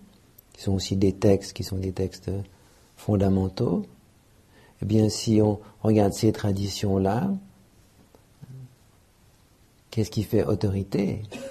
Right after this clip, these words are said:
Finalement, la dernière autorité, c'est l'autorité des textes révélés.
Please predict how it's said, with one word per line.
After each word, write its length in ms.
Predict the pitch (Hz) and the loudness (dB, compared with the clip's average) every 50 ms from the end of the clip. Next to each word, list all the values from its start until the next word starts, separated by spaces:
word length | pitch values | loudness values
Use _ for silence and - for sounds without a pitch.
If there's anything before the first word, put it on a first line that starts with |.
| - - - - - - - - - - - - - | -16 -18 -20 -20 -20 -20 -20 -20 -20 -20 -20 -12 -2
Finalement, 640 | - 117 110 107 104 98 98 101 110 - - - | 2 4 4 4 4 2 2 0 0 0 0 0
la 120 | 101 98 | 0 2
dernière 360 | 92 95 104 101 104 101 101 101 | 2 4 4 4 2 2 0 0
autorité, 500 | 95 - 101 98 101 95 - - 214 202 - - - - - - _ - | -2 -2 -2 -2 -4 -4 -4 -4 -6 -6 -8 -12 -20 -20 -20 -20 _ -6
c'est 140 | - - 98 | -2 0 2
l'autorité 480 | 90 95 90 - 98 95 92 90 - 113 | 2 2 0 0 -2 -2 -2 -2 0 0
des 160 | 101 95 92 | 2 0 0
textes 300 | - 98 92 87 - - | 0 -2 -4 -4 -6 -6
révélés. 500 | 98 95 95 107 113 135 196 208 170 | -4 -4 -2 -2 -2 -2 -2 -4 -4